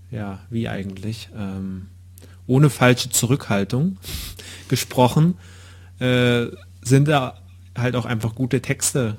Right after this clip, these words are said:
dabei, die ja auch w-, wegen ihrer Zeitlosigkeit oder, äh, in, we-, auch teilweise wegen der Zeit, in der sie geschrieben wurden, wo der Rückblick dann interessant ist, äh, ausgewählt wurden und die, glaube ich, auch ganz lesenswert sind.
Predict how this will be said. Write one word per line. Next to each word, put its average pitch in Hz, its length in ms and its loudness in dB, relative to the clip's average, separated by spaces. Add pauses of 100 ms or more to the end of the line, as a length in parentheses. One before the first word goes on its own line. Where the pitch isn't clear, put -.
(120)
dabei, 98 440 -6
die 104 440 -2 (800)
ja 117 160 2
auch 113 220 0
w-, 117 160 -6 (260)
wegen 135 280 4
ihrer 127 440 4 (240)
Zeitlosigkeit 120 1040 2
oder, 127 500 4 (340)
äh, 123 40 -12 (880)
in, 113 240 0
we-, 120 100 -4 (100)
auch 117 180 -2
teilweise 117 460 2
wegen 113 180 4
der 110 120 -2
Zeit, 117 220 0
in 110 80 0
der 110 100 2
sie 104 120 -2
geschrieben 143 440 2
wurden, 110 380 2 (480)
wo 120 100 2
der 107 180 2
Rückblick 123 340 0
dann 101 180 -2
interessant 104 560 -2
ist, 139 280 -2
äh, - 60 -10
ausgewählt 110 920 -2
wurden 113 320 -2 (760)
und 110 420 -2
die, 113 60 -6
glaube 110 280 -2
ich, 117 100 -6
auch 113 160 -6
ganz 113 220 -4
lesenswert 117 520 -4
sind. 95 300 -10